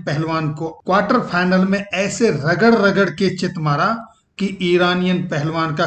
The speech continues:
कोच भी देखकर दंग रह गया। और अब बजरंग पूनिया जी के लिए दुआ करो कि वो इसी तरह से अपने अगले bout यानी कि सेमीफाइनल में फिर से विजयी हों, जो कि आज ही होने वाला है।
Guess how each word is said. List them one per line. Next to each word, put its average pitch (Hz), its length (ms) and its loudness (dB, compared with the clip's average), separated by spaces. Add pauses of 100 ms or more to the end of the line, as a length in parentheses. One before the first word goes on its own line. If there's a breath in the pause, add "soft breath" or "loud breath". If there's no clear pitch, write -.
कोच 190 340 -2
भी 165 120 -4
देखकर 151 400 -4 (100)
दंग 175 260 -4
रह 131 180 -6
गया। 123 180 -10 (1000 soft breath)
और - 300 -2
अब 185 200 0
बजरंग 180 440 0
पूनिया 165 280 -4
जी 151 180 -4
के 151 200 -6
लिए 175 260 -2 (360)
दुआ 170 340 0 (100)
करो 156 240 -2 (380)
कि 156 100 -4
वो 175 400 -2
इसी 233 300 0
तरह 165 320 -2
से 185 320 -4
अपने 170 400 -6
अगले 170 320 2
bout 147 360 -2 (320 soft breath)
यानी 180 300 0
कि 185 140 0
सेमीफाइनल 196 840 0
में 165 260 -8 (280)
फिर 226 140 4
से 196 180 0
विजयी 143 340 -4
हों, 120 140 -10 (680 soft breath)
जो 180 180 2
कि 190 200 -4 (180)
आज 160 300 2
ही 190 160 0
होने 151 280 2
वाला 127 260 -4
है। - 180 -16